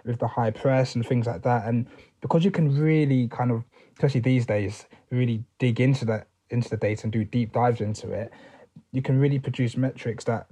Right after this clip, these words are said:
that are irrefutable. I mean, we all know from the eye test that Kevin De Bruyne is, is, is indispensable. We know what he brings to the team, but it's about moving forward and using those kind of statistical models, I should say, to,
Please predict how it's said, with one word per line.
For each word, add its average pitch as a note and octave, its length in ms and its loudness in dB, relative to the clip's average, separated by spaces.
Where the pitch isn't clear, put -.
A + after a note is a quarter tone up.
that A2 140 -6
are B2 180 -2
irrefutable. B2 800 -2
I C3+ 60 -2
mean, C3+ 180 4
we D3 60 4
all E3 120 4
know C3+ 160 6
from A#2 180 -2
the A2 80 0
eye B2 120 4
test - 320 -4
that F#2+ 220 -2
Kevin G#2+ 220 -2
De G#2+ 60 -2
Bruyne G#2 320 -2
is, G#2+ 220 -6
is, G#2+ 240 -4
is - 460 -6
indispensable. A2+ 760 0
We G#2+ 120 -4
know A#2+ 260 4
what A2 100 2
he G#2+ 80 -4
brings G#2+ 260 -4
to - 40 -14
the G#2 100 -6
team, A#2 380 -2
but G#2 240 -2
it's B2 100 2
about B2 220 2
moving B2 320 2
forward A#2+ 460 0
and G#2+ 220 0
using B2 320 2
those A2 180 0
kind A2+ 160 -4
of G#2+ 80 -2
statistical C3 540 -2
models, G#2+ 240 -2
I G2+ 80 -4
should G#2 160 -12
say, A2 220 -2
to, A2+ 320 0